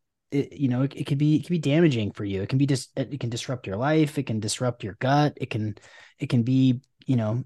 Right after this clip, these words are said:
it can be a rough one for you, and, and that's okay. Like, it, the, the, the motivation to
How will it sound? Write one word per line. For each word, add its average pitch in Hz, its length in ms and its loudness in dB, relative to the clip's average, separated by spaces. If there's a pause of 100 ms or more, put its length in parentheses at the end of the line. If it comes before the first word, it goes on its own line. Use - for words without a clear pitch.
it - 100 -10
can 143 80 2
be 135 120 4
a 113 40 0
rough 147 280 4
one 117 180 4
for 120 100 -4
you, 107 460 -4
and, 131 440 0 (440)
and 160 100 2
that's 214 160 4
okay. 233 560 2
Like, 127 380 -4 (880)
it, - 180 -6 (540)
the, 143 220 0
the, 139 480 4
the 135 280 2
motivation 147 840 2
to 117 160 -6